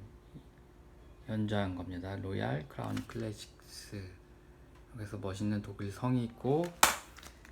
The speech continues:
그리고 이거는 그라모폰이라고, 데카 필립스, 아주 유명한 클래식 음반사들의 유명한데,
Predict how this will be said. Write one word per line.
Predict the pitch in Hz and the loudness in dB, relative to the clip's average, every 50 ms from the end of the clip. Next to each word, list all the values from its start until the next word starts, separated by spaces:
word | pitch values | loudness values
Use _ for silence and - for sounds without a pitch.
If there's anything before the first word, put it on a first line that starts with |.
| - - - - | -12 -10 -10 -6
그리고 | - - 156 160 156 165 | 2 6 6 10 12 12
이거는 | 156 143 139 160 160 160 156 156 151 147 135 131 | 12 12 12 10 12 12 12 12 12 10 8 8
그라모폰이라고, | - 131 135 135 135 135 131 131 - - 135 131 123 120 120 117 - - - - - - - - - - - - - - - - - - - - - - - | 10 12 12 12 12 12 10 8 6 6 8 8 8 8 6 2 0 -8 -16 -20 -20 -20 -20 -20 -20 -20 -20 -20 -20 -20 -20 -20 -20 -20 -20 -20 -18 -4 2
데카 | - 113 113 - - - - 123 117 107 101 92 | 2 2 2 2 -2 2 4 6 6 6 6 2
필립스, | - - 131 135 127 - - 117 | 2 2 4 4 4 4 2 0
아주 | 107 104 113 113 - | 2 2 0 -2 0
유명한 | - 127 117 127 127 127 117 | 2 4 8 8 8 8 8
클래식 | - 151 151 135 - - | 6 4 4 4 4 4
음반사들의 | 113 104 107 107 117 117 120 113 120 110 107 110 - 104 110 117 127 135 143 156 160 151 - - - - - - - - - - - - - - - - - - | 4 6 6 8 8 6 6 6 4 2 2 4 2 4 4 4 4 4 4 2 0 -4 -6 -12 -16 -16 -18 -18 -18 -20 -20 -20 -20 -20 -20 -18 -18 -16 -10 -4
유명한데, | 117 113 113 117 117 113 110 104 104 104 107 113 117 127 131 131 | 0 4 6 6 8 8 6 4 4 2 4 4 4 4 2 0